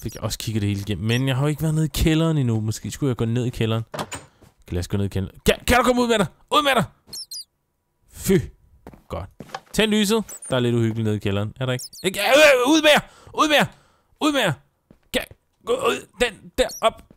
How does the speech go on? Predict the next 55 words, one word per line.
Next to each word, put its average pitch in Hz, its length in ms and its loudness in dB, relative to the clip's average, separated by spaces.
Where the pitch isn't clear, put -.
Op. 220 120 2
Ud. 233 100 -2
Shoo. - 240 0
Shoo. 254 240 2
Jeg 110 100 -4
tror, 98 160 0
det 92 80 -4
er 92 40 -2
en 95 100 -4
endeløs 98 340 -4
kamp, - 260 -10
det 110 80 -6
her. 101 60 -8
Det 117 80 -12
er 131 40 -2
en 135 80 -2
endeløs 139 300 -2
kamp. - 200 -6
Okay, 107 220 -6
lad 101 60 -4
os 113 100 -6
give. 123 140 -8
Har 127 80 -4
vi 135 40 -2
noget 147 180 2
inde 151 100 0
i 143 40 -2
ovnene? 139 480 0
Nej, 95 160 -8
ikke - 200 -10
noget 104 140 -2
vigtigt 95 300 -4
inde 98 140 -2
i - 20 -2
ovnene. 95 240 -4
Lad 117 80 -4
os - 160 -6
lige 226 100 -6
tage - 140 -10
det - 80 -12
her 185 120 -10
skjold - 360 -6
af - 60 -8
igen. 113 260 -8
Det 101 60 -10
er - 40 -16
faktisk - 200 -10
lidt 113 160 -8
irriterende. 147 400 -6
Øh, 117 640 2
åh, 147 160 0
den 156 120 2
er 147 40 4
låst. 180 460 0
Nå. 98 60 -2